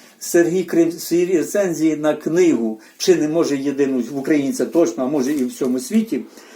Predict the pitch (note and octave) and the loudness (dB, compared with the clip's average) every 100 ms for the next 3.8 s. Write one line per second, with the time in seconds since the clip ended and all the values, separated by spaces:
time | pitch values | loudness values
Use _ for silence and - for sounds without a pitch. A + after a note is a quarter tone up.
0 | - - - B2 B2+ B2 B2+ A#2+ A#2+ A2+ | -18 -12 -2 2 4 4 2 2 0 -2
1 | - - A#2 - A#2 D#3 C3 - C3 B2 | -8 -10 -8 -8 0 2 2 0 -2 0
2 | C3 C3+ C3+ C3+ B2+ C#3 A#2+ A2+ A#2 G#2+ | 2 2 0 -2 0 0 0 -4 -8 -4
3 | A#2 A2 - _ _ _ - | -4 -4 -14 _ _ _ -6